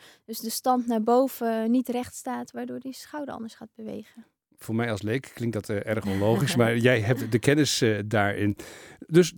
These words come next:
Speaker 2: n-, bij alles is het ontwikkelen en verder research plegen toch ook heel belangrijk.
Speaker 1: Ja.
Speaker 2: Eh, jonge fysiotherapeuten, wat, eh,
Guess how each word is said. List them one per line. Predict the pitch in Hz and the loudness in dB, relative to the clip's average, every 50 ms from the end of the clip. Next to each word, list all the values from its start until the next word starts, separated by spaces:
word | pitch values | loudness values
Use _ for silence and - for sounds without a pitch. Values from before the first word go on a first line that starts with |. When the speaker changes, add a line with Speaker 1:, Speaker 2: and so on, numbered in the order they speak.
| - - 156 | -14 -12 -2
Speaker 2:
n-, | 147 135 139 143 139 117 110 | 2 4 6 6 4 4 2
bij | 147 151 151 165 160 131 131 | 4 4 4 4 4 2 2
alles | 131 120 107 135 143 - - - | 0 2 2 0 0 -2 -6 -4
is | - 160 135 117 | -2 0 0 0
het | 120 110 - | -2 -6 -8
ontwikkelen | - 117 113 107 110 143 160 - 135 123 - - | -8 -8 -6 -2 0 0 0 2 0 0 0 0
en | - 123 113 | -2 -4 -2
verder | - - 156 147 131 113 113 | 2 2 2 2 2 0 0
research | 113 127 156 135 - - 120 107 - - | 2 2 2 2 2 0 -2 -2 -2 -4
plegen | - 117 104 110 107 - 139 131 | -4 -2 -2 -2 -2 -4 -6 -6
toch | - - 117 101 - | -4 -4 -6 -2 -4
ook | 151 123 110 | -4 -2 2
heel | 131 147 147 | 2 2 2
belangrijk. | 117 117 131 143 131 110 95 90 95 - - _ _ _ _ _ | 2 0 0 0 0 0 0 -2 -4 -8 -14 _ _ _ _ _
Speaker 1:
Ja. | - 214 - - - _ _ _ _ | -14 -14 -14 -14 -18 _ _ _ _
Speaker 2:
Eh, | - 139 139 127 | -4 -2 -2 -2
jonge | - 151 147 196 233 202 | -4 -2 -2 0 0 0
fysiotherapeuten, | - - 196 - 147 123 - 120 113 107 - 104 95 95 101 - 90 113 | 0 -2 -4 -4 -4 -2 -2 -2 -2 -2 -2 -4 -4 -4 -6 -8 -6 -6
wat, | 120 123 - - - | -6 -6 -6 -8 -10
eh, | - 139 135 127 127 131 117 | -8 -8 -6 -6 -6 -6 -8